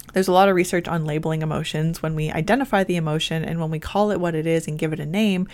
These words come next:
we actually reduce its intensity and improve our coping.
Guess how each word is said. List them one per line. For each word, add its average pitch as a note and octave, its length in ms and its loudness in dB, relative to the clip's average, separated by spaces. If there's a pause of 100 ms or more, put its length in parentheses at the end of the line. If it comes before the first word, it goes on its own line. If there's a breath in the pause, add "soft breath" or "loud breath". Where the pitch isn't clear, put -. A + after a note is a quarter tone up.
(380 loud breath)
we G3 120 6
actually F#3+ 340 6
reduce E3 440 0
its - 140 -6
intensity G3+ 640 -2
and F3+ 80 -2
improve E3+ 380 0
our D#3 120 0
coping. - 480 -6